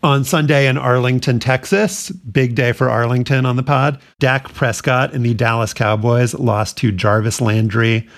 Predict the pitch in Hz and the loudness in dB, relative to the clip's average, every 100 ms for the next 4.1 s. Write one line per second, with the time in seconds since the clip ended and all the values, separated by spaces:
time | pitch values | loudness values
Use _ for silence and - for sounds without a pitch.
0 | - - - - 127 123 117 113 107 131 | -20 -20 -8 -2 2 2 2 2 0 0
1 | 117 104 104 104 101 104 - - - - | 0 0 -2 0 2 0 -2 -14 -20 -10
2 | - 110 104 113 92 92 95 98 113 - | -2 -2 0 0 0 -2 -2 -4 -6 -2
3 | 135 120 107 104 98 - 107 98 92 92 | 0 2 2 -2 -2 -2 -2 0 -2 -2
4 | - | -6